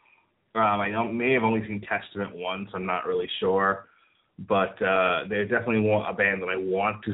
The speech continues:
see, especially, you know, we reviewed, I think, their last album here on the Metal Hammer of Doom,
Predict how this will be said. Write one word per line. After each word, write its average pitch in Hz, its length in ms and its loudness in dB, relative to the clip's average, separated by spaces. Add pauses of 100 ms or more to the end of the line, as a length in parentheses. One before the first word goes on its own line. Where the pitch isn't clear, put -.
(120)
see, 107 420 0
especially, 101 640 0 (340)
you 104 80 -6
know, 98 100 2
we 117 200 4
reviewed, 107 640 2
I 95 80 -4
think, 107 140 -6
their 95 120 0
last 90 460 -2
album 87 460 -6
here 87 440 -6
on 87 340 -8
the 87 60 -12
Metal 95 300 -4
Hammer 90 320 -2
of 82 260 -12
Doom, 90 440 -4